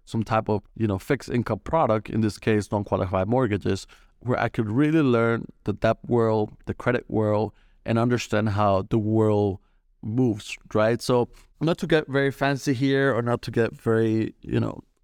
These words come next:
into the weeds, but the world runs on securitization, right? The world runs in debt. Like, uh, I don't know what's the American debt right now. I think it's like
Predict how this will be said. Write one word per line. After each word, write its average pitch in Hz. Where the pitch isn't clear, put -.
into 131
the 123
weeds, 127
but 113
the 135
world 156
runs 135
on 113
securitization, 107
right? 113
The 113
world 131
runs 113
in 107
debt. -
Like, 107
uh, 98
I 107
don't 120
know 120
what's 117
the 113
American 107
debt 104
right 107
now. 113
I 110
think 107
it's -
like 113